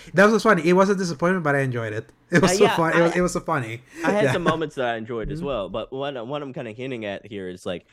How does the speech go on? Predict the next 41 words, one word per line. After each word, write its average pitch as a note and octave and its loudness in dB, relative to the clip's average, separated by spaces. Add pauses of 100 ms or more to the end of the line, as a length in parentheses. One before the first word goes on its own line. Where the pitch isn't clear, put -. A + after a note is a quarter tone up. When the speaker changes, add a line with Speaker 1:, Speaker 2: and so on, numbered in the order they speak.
(220)
Speaker 2:
you C3 -2
know D#3 0
how, C3+ -2
like, A2+ -4
in A2 -10
Saints B2+ -10
Row A2+ -4
you G2+ -10
had, G2+ -8
like, F#2 -12
maybe G2+ -8
six - -12
different G#2 -6
mission G#2+ -8
types, B2 -6
uh, G2+ -8
like, D#3 -6
Speaker 1:
Mm-hmm. D#3+ -6
Speaker 2:
side A#2 -2
mission A#2 -12
types? B2 -10
That's C3 -10
kind C3 -8
of A2+ -8
the F#2 -12
vibe A2+ -6
I D#3+ -4
get. E3+ -8
Not B2 -6
necessar-, A#2 -10
but A2 -2
I A2 -2
think A#2+ -8
it - -6
would G#2 -8
be G2 -8
higher F#2 -8
quality G#2 -6
than F2+ -14
Saints E2+ -16
Row. E2+ -14